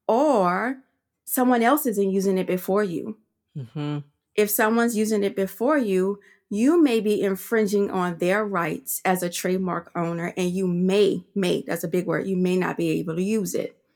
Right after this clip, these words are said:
Speaker 1: So that's why you wanna think about getting a trademark. You wanna secure use of whatever you're using and have people knock on your door.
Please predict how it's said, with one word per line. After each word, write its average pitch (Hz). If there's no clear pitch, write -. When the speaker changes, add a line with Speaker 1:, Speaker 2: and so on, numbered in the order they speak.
Speaker 1:
So 214
that's 208
why 196
you 190
wanna 180
think 180
about 170
getting 160
a 160
trademark. 180
You 208
wanna 214
secure 196
use 202
of 156
whatever 180
you're 269
using 214
and 190
have 180
people 190
knock 175
on 170
your 156
door. -